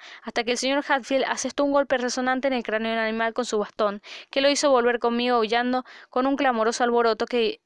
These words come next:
divirtió sobremanera al caballero. Pero al verme tan cerca, supongo que le pareció oportuno despedirse y al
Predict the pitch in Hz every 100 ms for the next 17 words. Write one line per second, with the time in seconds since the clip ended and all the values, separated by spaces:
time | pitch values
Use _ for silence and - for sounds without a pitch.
0 | - 208 233 226 214 269 269 - - -
1 | 233 233 220 220 226 214 196 196 190 185
2 | 220 226 247 269 277 269 269 294 240 247
3 | - - - - 214 254 262 247 220 208
4 | 208 - 247 240 220 247 254 233 240 240
5 | 240 - 247 233 226